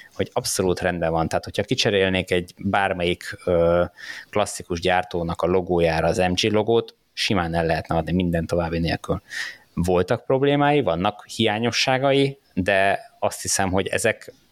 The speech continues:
egy része elnézhető, másik részét meg nyilvánvalóan javítani fogják. Az a Tesla autó, ami nálam volt egyébként egy, egy olaszországi, tehát az olasz piacra készült darab,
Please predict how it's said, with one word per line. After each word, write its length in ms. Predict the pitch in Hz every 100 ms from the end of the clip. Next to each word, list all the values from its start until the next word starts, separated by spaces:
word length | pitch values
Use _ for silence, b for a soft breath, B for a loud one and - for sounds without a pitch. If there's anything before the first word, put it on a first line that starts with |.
| -
egy 220 | 101 101
része 320 | 98 95 -
elnézhető, 680 | 90 95 113 113 120 - 113
másik 400 | 104 98 - -
részét 380 | 92 - 95 95
meg 160 | 92
nyilvánvalóan 580 | 95 92 92 90 90 87
javítani 420 | 90 85 85 87
fogják. 380 | 85 101 101 95
Az 100 | 101
a 60 | 90
Tesla 260 | 98 -
autó, 160 | 87 92
ami 80 | 87
nálam 320 | 90 87 85
volt 220 | 87 87
egyébként 420 | 87 87 - 85
egy, 160 | 90 82 - B B B
egy 160 | 90
olaszországi, 1040 | 98 95 87 92 87 - 87 82 87 85 - b b b b -
tehát 160 | -
az 120 | 98
olasz 260 | 104 95 -
piacra 400 | 95 87 - 90
készült 600 | - 90 85 - 80 -
darab, 400 | 95 104 107 101